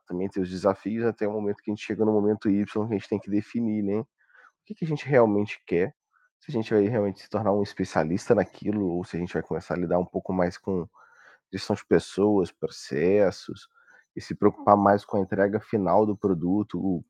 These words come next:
que vamos entregar e não o como. E aí, em dois mil e dezenove,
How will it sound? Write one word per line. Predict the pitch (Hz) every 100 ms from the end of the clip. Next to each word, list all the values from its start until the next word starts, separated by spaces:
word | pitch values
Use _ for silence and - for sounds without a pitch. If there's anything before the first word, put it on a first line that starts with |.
| _
que | 135
vamos | 123 113 107 95
entregar | 95 95 82 82 104 110
e |
não | 98 104 98 - _ _
o | - -
como. | - 95 113 139 175 _ _ _ _ - - - - - _ _
E | 104 110
aí, |
em | 117
dois | 123 135
mil | 127
e |
dezenove, | 120 123 120 135 135